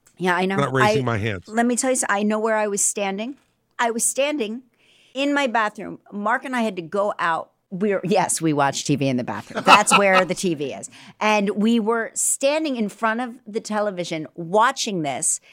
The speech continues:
Speaker 1: and we both said, "Chris Christie didn't put his hand up."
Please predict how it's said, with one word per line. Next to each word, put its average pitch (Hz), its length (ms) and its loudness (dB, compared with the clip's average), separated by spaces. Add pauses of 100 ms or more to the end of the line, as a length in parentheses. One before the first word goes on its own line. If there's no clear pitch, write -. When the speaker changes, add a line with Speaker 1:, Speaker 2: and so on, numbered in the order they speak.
(400)
Speaker 1:
and 208 200 2
we 220 160 2
both 247 500 0
said, 190 400 -2 (720)
"Chris 160 240 -4
Christie 175 320 -8
didn't 147 220 -8
put 131 160 -8
his 127 100 -8
hand 120 260 -10
up." 117 140 -14